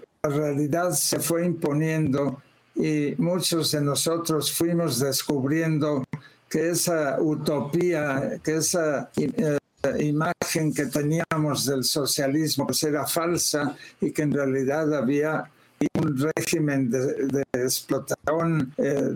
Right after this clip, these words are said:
de corrupción, este, terrible, que, que esos países que, que, que socialistas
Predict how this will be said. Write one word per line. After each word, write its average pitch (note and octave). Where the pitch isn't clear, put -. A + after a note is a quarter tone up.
de B2+
corrupción, D3+
este, C#3
terrible, F#3
que, C#3+
que C#3+
esos D#3
países D#3+
que, -
que, D#3
que C3+
socialistas D#3+